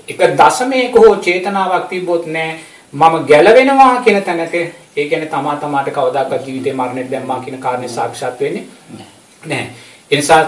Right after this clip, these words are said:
තමා තුළ සකස් වෙන පංච උපාදානස්කන්ධයත් කර සමග කරන ගනුදෙනුවක් නිසා මෙතනදී තමා තමාට අවංක වීම සීයට සීයක් නියමාකාරයෙන් සිද්ධ වෙන්න. එතකොට මේ තමා තමාට අවංකභාවය සකස් කරලා දෙන්නේ කවුද?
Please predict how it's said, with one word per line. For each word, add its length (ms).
තමා 520
තුළ 260
සකස් 420
වෙන 220
පංච 340
උපාදානස්කන්ධයත් 1200
කර 220
සමග 360
කරන 200
ගනුදෙනුවක් 600
නිසා 320
මෙතනදී 540
තමා 400
තමාට 480
අවංක 400
වීම 300
සීයට 440
සීයක් 400
නියමාකාරයෙන් 680
සිද්ධ 260
වෙන්න. 180
එතකොට 200
මේ 140
තමා 420
තමාට 440
අවංකභාවය 760
සකස් 400
කරලා 260
දෙන්නේ 280
කවුද? 320